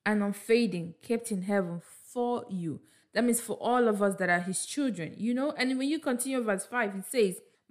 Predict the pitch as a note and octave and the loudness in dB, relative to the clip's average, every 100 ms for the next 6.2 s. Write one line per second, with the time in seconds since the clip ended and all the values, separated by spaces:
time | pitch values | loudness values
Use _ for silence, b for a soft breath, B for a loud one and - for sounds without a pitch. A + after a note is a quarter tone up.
0 | _ G3+ D4 F#4 C#4+ C4+ G#3 A#3 C#4 D4 | _ -2 4 4 4 2 2 0 2 0
1 | - G#3+ F#3 E3 E3 B - G#3 G3+ C#4 | -2 -2 0 -2 -6 B -4 -2 2 2
2 | C4+ G#3 A#3 B3+ G3+ F#3 - C4 C4 - | 0 0 0 2 0 0 -4 -6 -6 0
3 | G3 F3+ b b _ G#3+ G#3 G#3+ G#3+ G#3+ | 2 2 b b _ 0 0 2 2 2
4 | C4 C4 A3 G3 A3+ C4+ C#4 G#3 G3+ G3 | 2 2 2 2 2 2 0 -2 -2 0
5 | F#3+ G#3 A3 - F#3+ F#3 F#3 F#3+ F#3+ - | 0 0 0 -2 -6 -6 -6 -4 -4 -4
6 | - F3 | -6 -8